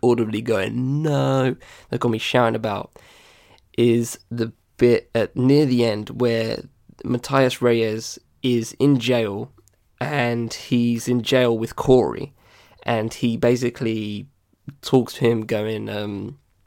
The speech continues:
"You're a, you're, you're a good man, da, da, da, and, and you should, you shouldn't be here." And then he goes to admit that he did it.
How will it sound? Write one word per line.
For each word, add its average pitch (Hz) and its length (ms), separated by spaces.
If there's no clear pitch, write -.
"You're 110 240
a, 104 80
you're, 110 280
you're 113 180
a 110 40
good 113 180
man, 110 280
da, 107 100
da, 110 140
da, 107 220
and, 101 300
and 104 220
you 107 80
should, - 280
you 117 60
shouldn't - 300
be 135 160
here." 123 320
And 120 220
then 143 180
he 131 220
goes 120 320
to 113 160
admit 120 360
that 92 120
he 120 240
did 143 180
it. - 160